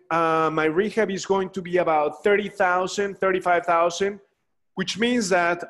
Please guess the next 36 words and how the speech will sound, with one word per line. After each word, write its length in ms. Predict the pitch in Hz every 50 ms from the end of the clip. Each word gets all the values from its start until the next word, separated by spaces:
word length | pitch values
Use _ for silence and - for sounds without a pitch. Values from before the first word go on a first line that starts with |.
| - -
all 180 | 220 247 254
in 160 | 247 240 233 220
I 80 | 202
need 180 | 208 208 208 -
to 80 | 208
be 120 | 175 180 175
at 120 | 151 147
one 240 | 147 170 175 175 170
fifty. 600 | 175 - - 196 185 - - - 131 123 127 127 123 _ _ _ _ _ _ _ _ _
So 140 | _ - 196
I'm 80 | 185
gonna 120 | 185 190 185
put 180 | 190 196 196 190
it 100 | 180 175
in 120 | 180 170
the 80 | 156 -
calculator 640 | - 175 160 170 170 - 170 160 156 151 143 143
because 300 | 123 120 - 147 143 143
I 60 | 165
wanna 180 | 165 175 202 202
make 160 | 196 190 185
sure 180 | - - 196 180
that 140 | 170 151 143
you 140 | 156 156
follow 400 | 143 - - - 180 185 185 175
the 80 | 165 156
numbers 360 | 151 151 156 147 151 147 147 151
that 80 | 139
I'm 120 | 135 131 123
saying. 440 | - - - 151 143 123 110 104 _ _ _ _ _ _ _ _ _ _ _ _ - 185
A 120 | 226 254
R 180 | 254 240 214 170
V, 400 | 170 185 185 190 202 214 190 - - -
as 160 | 156 - -
an 80 | 170 160
example, 640 | 151 143 151 170 175 180 180 175 - 190 196 202